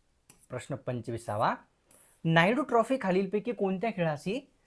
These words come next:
संबंधित आहे, ते आपल्याला विचारलेली आहे. ट्रॉफीचं नाव लक्षात घ्या, नायडू ट्रॉफी. कबड्डी, बुद्धिबळ, हॉकी किंवा या ठिकाणी क्रिकेट. ऑप्शन क्रमांक दोन, बुद्धिबळ या खेळाशी संबंधित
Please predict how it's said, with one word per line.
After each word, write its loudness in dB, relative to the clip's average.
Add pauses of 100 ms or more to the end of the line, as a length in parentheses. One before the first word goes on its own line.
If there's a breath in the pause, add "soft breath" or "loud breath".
संबंधित 2 (160)
आहे, -2
ते 0
आपल्याला 2
विचारलेली 0
आहे. -10 (180)
ट्रॉफीचं 4
नाव 6
लक्षात -2
घ्या, -2
नायडू 4
ट्रॉफी. -2 (260 soft breath)
कबड्डी, 0 (160)
बुद्धिबळ, 4 (120)
हॉकी -2 (100)
किंवा 2
या 2
ठिकाणी -4
क्रिकेट. -6 (360 soft breath)
ऑप्शन 2
क्रमांक 2
दोन, 0
बुद्धिबळ 2 (100)
या 0
खेळाशी 2
संबंधित 0